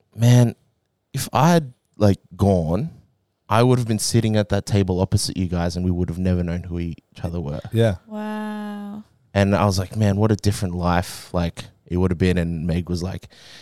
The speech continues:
Speaker 1: "You would have said hi." And I was like, "No, Meg, we would have been strangers."
Speaker 2: <laughs>
Speaker 1: Like, we have no idea, like, who we were. And I was just thinking this time around going down there and, like,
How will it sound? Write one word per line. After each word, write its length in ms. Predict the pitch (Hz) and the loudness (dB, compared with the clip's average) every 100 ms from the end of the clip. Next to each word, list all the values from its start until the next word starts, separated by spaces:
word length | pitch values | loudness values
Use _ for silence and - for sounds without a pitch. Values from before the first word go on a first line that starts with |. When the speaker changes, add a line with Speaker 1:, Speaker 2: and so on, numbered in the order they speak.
| - _ - | -20 _ -2
Speaker 1:
"You 140 | 220 | 2
would 100 | 339 | 2
have 80 | 320 | 2
said 220 | 302 208 | 0 0
hi." 580 | 202 277 269 254 320 311 - | 0 0 0 -2 -4 -8 -6
And 100 | 170 | -4
I 20 | |
was 100 | 165 | -2
like, 180 | 165 170 | 0 4
"No, 160 | 190 | 4
Meg, 200 | 170 135 | 4 2
we 140 | 123 185 | 2 4
would 160 | 214 | 6
have 60 | 175 | 6
been 100 | 151 | 2
strangers." 960 | - 151 147 254 147 101 104 131 127 - | 2 4 6 4 2 -2 -4 0 0 2
Speaker 2:
<laughs> 60 | 156 - - - | 2 2 0 2
Speaker 1:
Like, 120 | 165 | 6
we 140 | 202 | 6
have 180 | 208 196 | 6 4
no 220 | 175 180 | 4 6
idea, 640 | 180 160 156 180 165 151 139 _ - | 6 4 4 6 6 4 0 _ -4
like, 300 | 127 139 - | 0 0 0
who 120 | 156 | 2
we 120 | 139 | 4
were. 140 | 143 131 | 6 6
And 180 | 113 101 | 4 2
I 80 | 120 | 2
was 100 | 120 | 2
just 140 | 117 | 0
thinking 400 | 127 120 113 107 - - - - | 0 0 -2 -6 -10 -20 -20 -12
this 240 | 101 131 - | 0 2 4
time 260 | 143 127 | 2 4
around 220 | 113 107 104 | 4 2 2
going 300 | 107 104 95 | 2 2 0
down 320 | 101 101 101 | 0 2 2
there 180 | 101 95 | 2 0
and, 100 | 95 | -2
like, 280 | 95 - | -4 -6